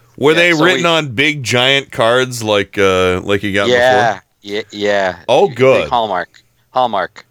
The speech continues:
Speaker 2: cards.
Speaker 1: Ah.
Speaker 2: Yes. <laughs>
Speaker 1: That's a,
Speaker 2: Yes.
Speaker 1: that's a hallmark of a lasting relationship.
Speaker 2: <laughs> Yes, it's Kimmy with
Speaker 1: But,
Speaker 2: the
Speaker 1: uh,
Speaker 2: shimmy. So, uh, <laughs>
Speaker 1: But, uh, did you have anything kooky to end the
Speaker 2: Well,
Speaker 1: show
Speaker 2: I,
Speaker 1: with
Speaker 2: I
Speaker 1: tonight?
Speaker 2: have two things. <clears throat> One quick, I,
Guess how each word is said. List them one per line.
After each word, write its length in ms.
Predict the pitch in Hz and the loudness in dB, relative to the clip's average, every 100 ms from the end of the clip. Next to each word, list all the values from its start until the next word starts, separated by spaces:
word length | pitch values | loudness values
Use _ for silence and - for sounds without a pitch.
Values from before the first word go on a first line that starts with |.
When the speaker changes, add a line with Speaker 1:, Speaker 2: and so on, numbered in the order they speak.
| _ _ _ _ _ | _ _ _ _ _
Speaker 2:
cards. 220 | - 90 92 | -6 -4 -2
Speaker 1:
Ah. 380 | 98 - - - | -4 -10 -10 -6
Speaker 2:
Yes. 320 | 90 80 - - - - - | -6 -6 -10 -14 -20 -20 -10
<laughs> 140 | 202 - | -8 -4
Speaker 1:
That's 280 | 143 107 - | -6 -6 -10
a, 60 | - | -10
Speaker 2:
Yes. 320 | 104 - - | -8 -8 -10
Speaker 1:
that's 180 | - 113 | -8 -4
a 100 | 110 | -4
hallmark 580 | 92 120 135 131 139 143 | -4 -2 0 0 0 0
of 80 | 131 | 0
a 60 | 107 | 0
lasting 500 | 101 123 131 143 135 | 0 -2 -4 -6 -4
relationship. 760 | 127 107 85 87 80 78 73 - | -4 -4 -4 -8 -8 -8 -8 -12
Speaker 2:
<laughs> 40 | _ _ _ _ _ - - | _ _ _ _ _ -10 -8
Yes, 400 | 101 90 - - - | -6 -6 -6 -10 -10
it's 100 | - | -10
Kimmy 320 | - 101 107 | -8 -6 -4
with 80 | 104 | -2
Speaker 1:
But, 80 | 95 | 0
Speaker 2:
the 60 | 90 | 0
Speaker 1:
uh, 60 | 82 | -2
Speaker 2:
shimmy. 260 | 82 76 - - - - - 339 | -4 -10 -12 -18 -12 -10 -4 -2
So, 360 | - 90 - 90 | -2 -2 0 -2
uh, 120 | - - - - | -4 -2 -4 -2
<laughs> 320 | 339 - 330 - | -6 -4 -6 0
Speaker 1:
But, 160 | 120 | 0
uh, 240 | 120 117 110 | 2 0 0
did 260 | 107 123 | -2 -2
you 140 | 139 143 | 0 0
have 160 | 151 | 0
anything 400 | 143 135 123 139 | 0 -2 -2 -4
kooky 560 | - 147 147 156 156 151 | 2 2 2 0 0 0
to 420 | 131 110 107 104 - - | 0 2 2 0 -8 -6
end 400 | 127 131 139 - | -4 -4 -8 -14
the 140 | 113 110 | -6 0
Speaker 2:
Well, 100 | 165 | 2
Speaker 1:
show 80 | 143 | 2
Speaker 2:
I, 100 | 170 | 0
Speaker 1:
with 120 | 135 | 0
Speaker 2:
I 40 | |
Speaker 1:
tonight? 120 | 160 190 | 0 0
Speaker 2:
have 160 | 185 | -2
two 160 | - 196 | -6 -10
things. 400 | - 139 131 - - | -6 -4 -4 -8 -8
<clears throat> 320 | 123 120 107 | -4 -4 -2
One 200 | 139 165 | -2 -4
quick, 360 | - 156 - - | -4 -4 -4 -4
I, 120 | 117 | -4